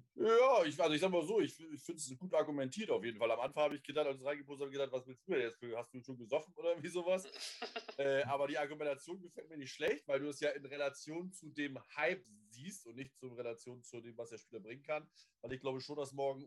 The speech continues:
Moses unsere O-Line nochmal wieder ein Stück anhebt, auf jeden Fall. Ähm, aber das, was es,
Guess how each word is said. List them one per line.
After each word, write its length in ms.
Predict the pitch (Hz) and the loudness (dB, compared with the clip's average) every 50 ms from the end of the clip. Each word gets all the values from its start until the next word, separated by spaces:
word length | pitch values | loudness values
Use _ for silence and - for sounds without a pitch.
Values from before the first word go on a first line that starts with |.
| 131 | -10
Moses 300 | 127 131 147 147 147 143 | -8 -6 -6 -6 -6 -10
unsere 260 | 135 143 131 123 131 127 | -12 -14 -14 -12 -12 -10
O-Line 360 | 135 139 139 139 135 131 131 | -8 -6 -2 -2 -2 -2 -4
nochmal 280 | 131 127 131 135 127 | -6 -8 -6 -8 -8
wieder 160 | 127 127 131 131 | -8 -6 -6 -6
ein 80 | 123 | -6
Stück 240 | 120 - - 139 - - | -8 -12 -14 -16 -18 -14
anhebt, 400 | 98 139 160 160 165 170 170 - | -14 -12 -12 -8 -8 -8 -8 -8
auf 160 | 139 151 - | -10 -14 -14
jeden 220 | - 160 151 160 - | -14 -16 -16 -14 -8
Fall. 340 | - 170 165 165 165 185 _ _ _ - _ _ _ _ _ - | -2 0 2 2 0 -2 _ _ _ -20 _ _ _ _ _ -8
Ähm, 260 | 123 127 127 131 135 - | -4 -4 -4 -4 -4 -4
aber 220 | - 127 131 131 120 | -4 0 0 0 2
das, 260 | 113 135 143 - - | 2 -2 -2 -2 -2
was 160 | 135 131 135 | -4 -4 -4
es, 220 | 139 123 127 127 | -6 -10 -10 -10